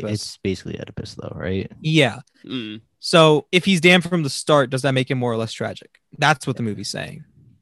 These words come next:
Speaker 1: Is that the most, do I, how do I feel about that? <laughs>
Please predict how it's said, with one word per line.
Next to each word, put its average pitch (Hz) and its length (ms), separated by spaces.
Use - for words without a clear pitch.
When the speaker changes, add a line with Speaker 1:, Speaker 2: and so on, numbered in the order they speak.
Speaker 1:
Is 170 300
that 160 340
the 165 40
most, 160 360
do 151 120
I, 143 100
how - 540
do 185 80
I 156 60
feel 175 280
about 110 280
that? - 180
<laughs> - 40